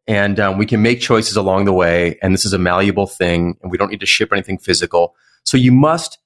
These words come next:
take advantage of that situation. And our approach takes full advantage of the fact that we just don't know, but we'll find out as we go. And then we'll make calls as we go.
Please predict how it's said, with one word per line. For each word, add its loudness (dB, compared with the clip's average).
take -2
advantage 0
of -4
that 0
situation. -6
And 2
our 2
approach -2
takes -2
full 0
advantage 0
of -6
the -8
fact -2
that -2
we 0
just -2
don't -2
know, 0
but -2
we'll 2
find 0
out 2
as -2
we -6
go. -4
And 0
then 2
we'll 2
make -2
calls 0
as 0
we -2
go. -2